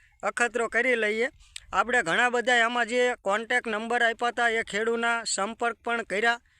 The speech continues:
એક બે ખેડૂને ફોન કરીને આપણે વાત કરી કે આનું રિઝલ્ટ કેવું છે. તો એમના રિવ્યૂ સારા આવ્યા છે. એમને કહ્યું કે અમે ગયા વર્ષે પણ વાપર્યું હતું, આ વર્ષે પણ અમે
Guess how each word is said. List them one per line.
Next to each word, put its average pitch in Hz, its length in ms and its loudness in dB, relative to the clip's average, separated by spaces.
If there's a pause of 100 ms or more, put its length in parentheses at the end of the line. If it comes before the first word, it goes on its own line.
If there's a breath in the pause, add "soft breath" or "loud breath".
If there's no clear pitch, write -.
(200 soft breath)
એક 208 220 -2
બે 233 160 0
ખેડૂને 233 420 0
ફોન 214 340 -4
કરીને 226 340 -2
આપણે 220 180 -2
વાત 190 280 0
કરી 226 340 -4
કે 226 140 -2
આનું 220 260 -2
રિઝલ્ટ 185 480 -2 (100)
કેવું 220 300 -2
છે. 233 260 -2 (460 loud breath)
તો 226 440 0 (100)
એમના 233 380 0
રિવ્યૂ 226 400 -2
સારા 196 340 2
આવ્યા 226 300 2
છે. 233 120 -2
એમને 220 300 0
કહ્યું 226 300 0
કે 233 80 -4
અમે 220 220 -2
ગયા 196 260 0
વર્ષે 214 340 -2
પણ 214 200 -4
વાપર્યું 196 400 -2
હતું, 196 280 0
આ - 20 2
વર્ષે 202 360 -2
પણ 208 180 -6
અમે 220 220 -2